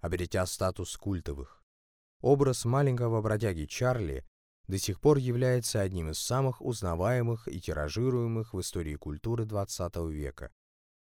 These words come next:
Ему подражали везде – от Индии до Южной Америки, от Раджа Капура до знаменитого советского клоуна Карандаша. Ежегодно по всему миру проводились конкурсы двойников Чарли Чаплина.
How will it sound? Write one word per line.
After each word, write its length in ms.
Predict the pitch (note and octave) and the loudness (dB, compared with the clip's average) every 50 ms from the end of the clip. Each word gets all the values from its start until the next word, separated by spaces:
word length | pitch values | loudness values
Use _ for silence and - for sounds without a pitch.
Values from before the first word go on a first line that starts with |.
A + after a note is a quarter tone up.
| _ _ _ _ _ - | _ _ _ _ _ 2
Ему 220 | G#2+ C3+ D3+ C#3+ | 4 6 6 6
подражали 480 | - C3 C3 B2+ C3 A#2+ C3+ C3 B2 A#2+ | 4 2 2 2 2 4 4 2 2 2
везде – 640 | A2+ A2+ A2+ A2 G2+ F#2 F2 F2 E2 D#2 C2 G#1+ - _ _ _ _ _ _ _ _ _ | 2 2 0 0 -2 -4 -4 -2 -2 -2 -2 -4 -8 _ _ _ _ _ _ _ _ _
от 220 | F#2 F2+ E2 - | -4 -4 0 2
Индии 480 | B2 C3+ C#3 C3+ B2 A#2+ A#2+ A#2 A#2 A#2 | 4 4 4 4 2 0 0 0 0 0
до 160 | G#2 G#2 G2+ | 2 0 2
Южной 440 | G#2 A2 A2 G2+ G#2 G2 F#2 F#2 F2+ | 2 2 0 0 -2 -2 -2 0 0
Америки, 600 | F2+ E2+ E2 D#2+ D2 C#2+ - - - B1+ - - _ _ _ _ _ _ | 0 -2 -2 -4 -6 -8 -10 -10 -10 -12 -12 -12 _ _ _ _ _ _
от 180 | - F2 E2 | -4 -4 0
Раджа 300 | E2 E2+ E2+ D#2+ E2 E2+ D#2 | 0 0 0 0 -2 -4 -2
Капура 640 | - E2 - - - G2+ A2+ A#2+ A#2 A2 G#2 G2+ - - - - _ - | -2 -4 -4 -2 0 2 2 4 4 2 2 0 -4 -10 -20 -20 _ -8
до 180 | F2 E2+ F2 | -2 -2 -2
знаменитого 600 | E2 D#2 E2 D2 D2 D2 D2+ F#2 A#2 - A2 G2+ | -2 -2 -4 -4 -4 -4 -2 -2 -2 0 0 0
советского 540 | G2 - F#2 F2+ F#2 F2+ - - E2 D2+ D2 | 0 0 0 0 0 -2 -2 -4 -4 -4 -4
клоуна 560 | - C#2+ D2+ F2+ A2+ A#2 A2 G#2+ G#2+ G#2 G2 | -4 -4 -2 0 2 2 2 0 0 -4 -4
Карандаша. 720 | - G2 F2+ F2+ F2+ F2+ E2+ D#2+ - - - D#2 C#2+ C#2+ - _ _ _ _ _ _ _ _ _ _ _ _ _ _ _ | -4 -4 -2 -2 -2 -2 -4 -4 -6 -6 -6 -6 -6 -8 -10 _ _ _ _ _ _ _ _ _ _ _ _ _ _ _
Ежегодно 720 | - G2+ A#2+ A2 A#2 B2+ A#2+ A#2 A#2+ C3 C3+ C3 A#2 A#2+ A2+ | -2 0 0 2 2 0 0 2 4 4 4 4 4 0 0
по 100 | - A2 | 0 -2
всему 300 | G#2 - - G#2+ G#2 G#2 | -2 -2 0 0 2 2
миру 260 | G2+ A2 A2+ A2 G2+ | 2 2 2 2 0
проводились 540 | - F#2+ F#2 F2 F2+ F2+ G2 F#2 F#2 F2+ - | 0 0 0 0 0 0 0 -2 -2 -4 -6
конкурсы 580 | - - F#2+ G2 G#2 - - E2+ - - G#2 F#2 | -2 -2 0 0 0 -2 -4 -4 -4 -4 -4 -4
двойников 640 | F#2+ F2+ F2 F2 E2 E2 D#2 - G2 F#2+ F#2+ F2+ | -2 -2 -2 -2 -2 -4 -4 -2 -2 -2 -2 -2
Чарли 420 | - - - F2 F2 F2 E2+ E2 D#2 | -4 -4 -2 -2 -2 -2 -2 -4 -4
Чаплина. 560 | - - F2+ E2 - - C#2+ C#2 C2 - - | -4 -4 -4 -4 -4 -4 -6 -6 -8 -10 -12